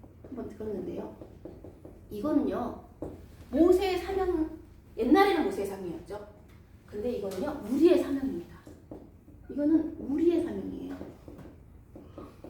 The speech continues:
이젠 더 이상 모세의 사명이 아니에요. <clears throat> 우리의 사명이에요. 하나님께서 이렇게 얘기하십니다.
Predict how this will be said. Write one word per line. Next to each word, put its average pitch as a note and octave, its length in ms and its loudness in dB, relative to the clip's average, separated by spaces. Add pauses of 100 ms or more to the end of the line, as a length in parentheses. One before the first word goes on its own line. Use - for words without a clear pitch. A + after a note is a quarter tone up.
(120)
이젠 D#4 240 0
더 G3+ 120 -2
이상 C4 300 -2
모세의 D4 340 2
사명이 C4+ 260 0
아니에요. F#3+ 840 -4 (180)
<clears throat> - 0 - (880)
우리의 B3+ 260 -6
사명이에요. F3+ 440 -10 (400)
하나님께서 F4 520 2
이렇게 - 200 -4
얘기하십니다. F3 580 -6